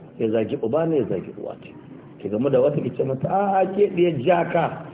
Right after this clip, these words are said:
Ke yar jaka? Ta ce, "Wancan wane?" Cewa da uwar cikin ki, ita a jaka. Wai ta alama kun yi aji guda. Hmm, an haɗu aji guda. Don mai yawa ni na fahimci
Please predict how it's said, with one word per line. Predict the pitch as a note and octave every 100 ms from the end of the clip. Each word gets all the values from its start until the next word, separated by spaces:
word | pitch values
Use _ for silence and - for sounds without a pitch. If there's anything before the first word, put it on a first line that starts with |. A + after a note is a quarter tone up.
| - - - - -
Ke | F#3+
yar | G3+ G3+ C#3+
jaka? | G#3+ G#3 G#3+ G#3+ A#3 - - - - - - -
Ta | C3+ -
ce, | D#3+ D#3
"Wancan | C#3+ D#3 G#3 A3 G#3 F#3+ E3 D3
wane?" | D3 D3+ D#3 C#3+ B2+ G#2 - - - - - - - - - -
Cewa | D#3+
da | D3+ -
uwar | A#2+ -
cikin | - E3 -
ki, | - - - - - -
ita | - -
a | B2 G2+
jaka. | G#2+ G#2+ - - F#2+ - - D4+ - D4
Wai | C#3+ E3+ F3
ta | G3 G3+
alama | D3+ D3+ C#3
kun | - D3
yi | D3+
aji | C#3+ A2
guda. | F#2+ G2 G2 - - - - - - - - - -
Hmm, | A#2 A#2+ G#2+ G2+ - - - A#2
an | C3 C3+
haɗu | C3+ A#2
aji | A2+ G2+ F#2+
guda. | - - - - - - - - - - - - - - -
Don | D3 F3+
mai | G#3 G#3
yawa | F#3+ F3+
ni | E3+ G3+
na | A3
fahimci | G#3 E3+ E3